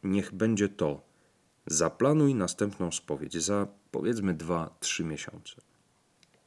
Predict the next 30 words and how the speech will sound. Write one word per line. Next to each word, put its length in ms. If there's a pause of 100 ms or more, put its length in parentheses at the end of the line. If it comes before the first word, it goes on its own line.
(280)
Jeszcze 280
inne 340
kwestie. 400 (560)
Jeśli 240
chcesz 240
pracować 520
nad 220
sobą, 420 (400)
na 240
przykład 420
w 80
sprawie 440
kłócenia 500
się 140
z 80
bliskimi, 580 (520)
to 80
zastanawiasz 680
się, 200
co 220
masz 280
zrobić, 500
żeby 400
się 200
ugryźć 440
w 80
język, 640
jak 340
go 120
skontrolować. 1040